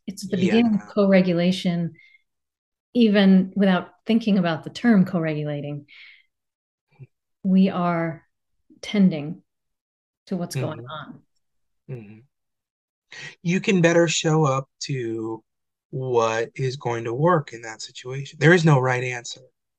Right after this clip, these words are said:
Speaker 1: Yeah.
Speaker 2: There's no correct thing to do. 'Cause every kid is different.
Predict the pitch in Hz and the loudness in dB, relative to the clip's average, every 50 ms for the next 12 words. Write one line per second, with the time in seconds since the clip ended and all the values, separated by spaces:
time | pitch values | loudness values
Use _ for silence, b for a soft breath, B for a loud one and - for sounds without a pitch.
0 | _ _ _ _ _ _ _ _ _ _ _ _ _ _ _ 226 208 180 - - | _ _ _ _ _ _ _ _ _ _ _ _ _ _ _ -16 -16 -16 -18 -20
1 | _ _ _ _ _ _ _ _ _ _ _ _ - 127 127 135 143 143 139 143 | _ _ _ _ _ _ _ _ _ _ _ _ -6 -4 0 2 4 4 6 6
2 | 143 143 139 139 - - 135 127 120 - - - 151 135 123 113 120 - - 117 | 6 4 2 0 -2 0 0 0 0 -2 -6 -4 -4 -4 -4 -6 -10 -8 -6 -4
3 | 117 113 110 107 - - - - _ _ _ _ _ _ _ _ _ _ _ _ | -2 -2 -2 -4 -4 -8 -10 -14 _ _ _ _ _ _ _ _ _ _ _ _
4 | _ _ - 123 120 135 147 147 151 - - 156 139 143 143 143 143 143 135 135 | _ _ -2 0 2 4 4 2 2 2 2 4 4 6 6 4 4 2 0 -2
5 | - - 120 123 - - 127 117 117 113 113 113 110 107 - | 0 0 0 0 0 -2 -4 -4 -2 -4 -8 -10 -12 -14 -18